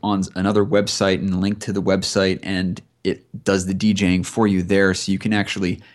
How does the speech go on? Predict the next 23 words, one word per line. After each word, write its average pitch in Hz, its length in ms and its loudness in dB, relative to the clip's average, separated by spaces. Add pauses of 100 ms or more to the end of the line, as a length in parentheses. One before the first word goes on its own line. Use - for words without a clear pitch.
(140)
have 127 240 0
your 127 140 4
audience 110 360 2
listening 107 280 -4
to 92 140 -6
a 76 40 -6
curated 107 500 0
playlist 87 520 -2
that - 160 -8
you're 107 120 -2
listening 95 400 0
to 92 400 -2 (240)
as 92 140 -8
well, 101 300 2
but - 260 0
it 113 40 4
won't 110 220 2
show 110 160 2
up 104 160 0
on 92 220 2
your 90 140 -2
actual - 360 -6
stream. - 480 -8